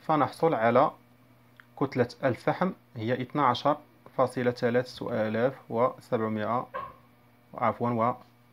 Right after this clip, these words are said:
وثلاثة آلاف وستة وسبعون طن. تمرين ثلاثة عشر، أرادت كنزة التأكد من أن خاتمها من الذهب الخالص فقاست حجمه بواسطة مخبار، إذا وجدت الحجم هو واحد فاصلة ثمانية وستون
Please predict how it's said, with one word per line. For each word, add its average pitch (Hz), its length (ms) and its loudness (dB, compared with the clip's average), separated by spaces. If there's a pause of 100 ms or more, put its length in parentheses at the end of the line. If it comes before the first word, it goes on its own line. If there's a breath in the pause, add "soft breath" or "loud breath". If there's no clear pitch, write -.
(140)
وثلاثة 123 460 -2
آلاف 120 180 -2
وستة 123 300 -4
وسبعون 113 560 -2 (800)
طن. 101 200 2 (1800 loud breath)
تمرين 131 240 4
ثلاثة 117 340 2
عشر، 104 280 2
أرادت 139 340 6
كنزة 127 240 0
التأكد 127 400 -2
من 127 100 -2
أن 123 220 -2
خاتمها 117 440 0
من 117 140 0
الذهب 107 280 -2
الخالص 117 400 -6
فقاست 120 720 -2 (340 loud breath)
حجمه 113 440 0
بواسطة 110 480 -2
مخبار، 113 440 2
إذا 123 180 2
وجدت 131 400 2
الحجم 165 320 0
هو 151 180 4
واحد 160 200 4
فاصلة 151 280 0
ثمانية 143 260 -2
وستون 120 440 -6